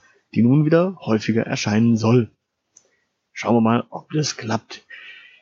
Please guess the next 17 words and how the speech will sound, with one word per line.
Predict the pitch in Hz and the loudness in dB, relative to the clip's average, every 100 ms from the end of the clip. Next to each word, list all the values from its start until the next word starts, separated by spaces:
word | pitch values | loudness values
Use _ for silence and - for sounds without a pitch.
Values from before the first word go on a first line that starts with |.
| _ | _
Ich | 135 143 | -2 2
nehme | 165 156 | 2 4
allerdings | 143 139 143 131 | 2 2 2 0
an, | 131 143 143 135 127 | -2 -2 -2 -4 -2
wer | 135 165 | 0 0
mich | 131 | -2
dringend | - 147 127 | 2 2 4
hören | 131 143 127 | 2 2 2
wollte, | 131 143 135 123 117 | 0 2 2 2 0
wird | 139 | -2
sowieso | - 120 117 127 123 | 0 0 2 2 2
treuer | - 113 113 | 0 0 0
Hörer | 107 110 110 | 0 0 0
von | 107 113 110 110 | 0 0 0 2
Die | 117 | 2
Elite | 120 131 139 | 2 2 2
sein. | 120 120 120 120 113 | 2 2 2 0 -4